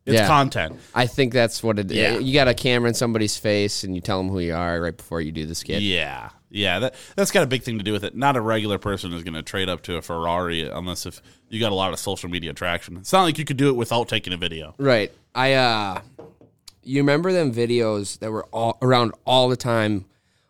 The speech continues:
Speaker 2: of, like, a dude that would walk up to a chick that's in a bikini or something?
Speaker 1: Oh
Speaker 2: And she,
Speaker 1: my
Speaker 2: and
Speaker 1: God,
Speaker 2: he'd,
Speaker 1: the
Speaker 2: like,
Speaker 1: gold digger
Speaker 2: he,
Speaker 1: ones?
Speaker 2: yeah, he, the gold digger videos, that's what
Speaker 1: Ugh.
Speaker 2: they are. So I saw one that made me laugh because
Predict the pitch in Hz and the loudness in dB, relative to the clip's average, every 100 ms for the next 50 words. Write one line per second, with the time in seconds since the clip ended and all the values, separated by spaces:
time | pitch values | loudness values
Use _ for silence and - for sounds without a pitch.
0 | - 117 101 107 101 98 - 113 104 120 | -4 -4 -2 -2 -2 -4 -8 -8 -2 2
1 | 120 120 113 104 101 98 101 110 - - | 2 2 0 -2 0 -2 -2 -6 -6 -2
2 | 101 95 - _ - 110 - 98 92 - | -2 -2 -6 _ -2 -2 -2 -4 -4 -6
3 | 104 92 - 110 104 101 101 101 104 101 | -6 -6 -2 0 2 0 0 -4 -2 -4
4 | 104 - _ _ 135 120 101 85 120 117 | -4 -10 _ _ 2 2 2 2 2 4
5 | 131 117 117 123 139 143 143 135 135 110 | 4 4 4 2 0 2 2 4 4 2
6 | 120 120 151 170 143 113 107 101 98 135 | -4 0 4 6 4 2 0 -2 0 -2
7 | - 101 92 90 - _ _ _ - 135 | -4 -6 -6 -10 -14 _ _ _ -2 2
8 | 120 - 131 - 147 127 123 120 104 107 | 4 2 0 4 2 4 0 -2 -2 -2
9 | 104 104 101 98 101 104 - | -2 -4 -6 -6 -10 -12 -12